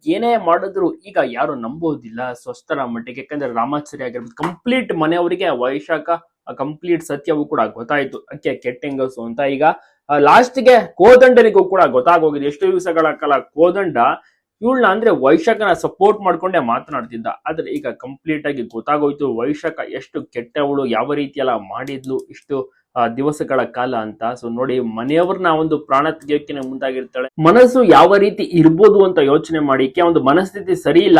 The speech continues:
ಬರೀ ದ್ವೇಷ ಆಗಿರ್ಬೋದು, ಹಸು ಎಲ್ಲವನ್ನೂ ಕೂಡ ತುಂಬ್ಕೊಂಡಿರುವಂತವಳು ವೈಶಾಖ. ಜೊತೆಗೆ ಮಾನ್ಯತೆ ಬೇರೆ ಸೇರ್ಕೊಂಡಿದ್ದಾಳೆ.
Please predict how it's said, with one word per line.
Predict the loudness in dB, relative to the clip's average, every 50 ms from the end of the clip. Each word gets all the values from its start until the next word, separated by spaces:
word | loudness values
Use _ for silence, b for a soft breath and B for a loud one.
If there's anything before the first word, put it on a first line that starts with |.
| 4 2 0
ಬರೀ | 0 4 6 6 6 6 4 4 -2
ದ್ವೇಷ | 0 4 6 6 6 4 2
ಆಗಿರ್ಬೋದು, | 0 0 0 -2 -4 -4 -4 -4 -2 0 -2
ಹಸು | -2 -2 -2 -2 0
ಎಲ್ಲವನ್ನೂ | 0 0 0 -2 -6 -4 -6 -6
ಕೂಡ | -4 -2 -2
ತುಂಬ್ಕೊಂಡಿರುವಂತವಳು | -2 -2 -4 -12 -12 -8 -6 -6 -6 -4 -6 -4 -4 -6 -6 -4 -4 -2 -2 -2 -2
ವೈಶಾಖ. | -4 -4 -6 -8 -12 -10 -2 -2 -2 -2 b b b b b 0
ಜೊತೆಗೆ | 2 2 4 2 4
ಮಾನ್ಯತೆ | 4 4 4 4 4 4 4 4 4
ಬೇರೆ | 4 4 4 4 2
ಸೇರ್ಕೊಂಡಿದ್ದಾಳೆ. | 0 0 -2 -2 0 0 0 0 0 0 0 -2 -2 -4